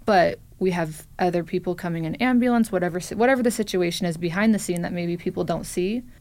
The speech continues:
that those people are either dying or close to dying, that we have to manage them first. So patients and family members do really report that they feel like they aren't communicated with enough.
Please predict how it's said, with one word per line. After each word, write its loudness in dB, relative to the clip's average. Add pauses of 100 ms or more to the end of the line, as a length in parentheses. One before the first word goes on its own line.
(120)
that 4
those 4
people -4
are 0 (220)
either 0
dying 0
or 0
close -6
to -4
dying, -2
that -6
we -6
have -6
to -10
manage -6
them -8
first. -10 (300)
So 4
patients 2
and -4
family 0
members -2
do 2
really 2
report -2 (120)
that 0 (460)
they 6
feel 0
like 2
they 0
aren't -6
communicated -2
with 0
enough. 2